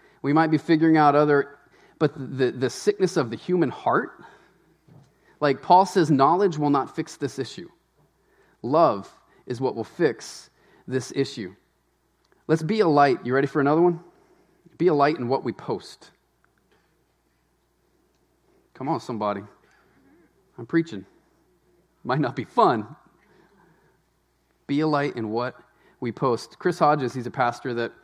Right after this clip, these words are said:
I have several pastors that I listen to, uh, weekly, and, um, Chris Hodges is one of them. And he says, "We cannot antagonize people and influence them at the same time. So you have to make a choice." "Yeah, but Jay, you don't understand. I'm right."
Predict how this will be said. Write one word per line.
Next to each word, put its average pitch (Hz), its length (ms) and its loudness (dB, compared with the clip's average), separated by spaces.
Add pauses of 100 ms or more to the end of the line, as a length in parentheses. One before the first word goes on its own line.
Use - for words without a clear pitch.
(420)
I 123 220 2
have 143 120 -2
several 147 260 0
pastors 120 460 -2
that 113 120 -2
I 107 60 0
listen 113 300 -4
to, 113 300 -8 (160)
uh, 104 160 -8
weekly, 127 380 -4 (640)
and, 117 220 -2
um, 107 140 -4
Chris 139 200 -4
Hodges 123 300 -2
is 104 100 -8
one 120 160 -2
of 123 80 -4
them. 135 200 -4 (340)
And 113 120 -10
he 135 80 -4
says, 120 300 -2
"We 117 160 0
cannot 151 420 0
antagonize 160 800 -2
people 160 440 -6
and 107 160 -8
influence 143 540 -4
them 143 220 -4
at 110 180 -10
the 107 80 -12
same 104 300 -12
time. 98 260 -14 (680)
So - 100 -6
you 123 100 -2
have 131 180 -2
to 135 60 -6
make 117 180 -2
a - 20 -20
choice." - 480 -18 (880)
"Yeah, 226 200 8
but 180 140 4
Jay, 202 220 6
you 214 160 4
don't 254 80 -2
understand. 208 480 2
I'm 208 320 6
right." - 560 6